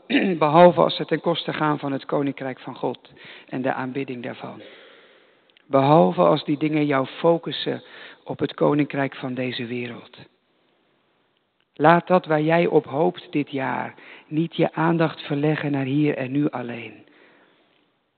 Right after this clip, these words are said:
Dan zit je bij de verkeerde aanbieder. Zoek de aanbidding van God. Hou je hart op aan zijn toekomst, die onze wereld raakt.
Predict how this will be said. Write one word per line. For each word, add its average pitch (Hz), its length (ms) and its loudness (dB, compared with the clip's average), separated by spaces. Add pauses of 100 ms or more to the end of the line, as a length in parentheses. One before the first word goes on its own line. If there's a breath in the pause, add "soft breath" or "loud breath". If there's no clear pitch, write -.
(300)
Dan 165 160 4
zit 185 180 2
je 185 100 0
bij 170 140 0
de 165 100 0
verkeerde 165 460 2
aanbieder. 151 680 -2 (1600)
Zoek 190 460 0
de 165 140 0
aanbidding 165 640 0
van 165 160 -4
God. - 540 -6 (920 soft breath)
Hou 160 280 4
je 170 120 6
hart 160 340 0
op 170 180 2
aan 156 200 -2
zijn 156 260 0
toekomst, - 800 -4 (280 loud breath)
die 147 180 2
onze 156 320 4
wereld 151 400 0
raakt. 135 500 -8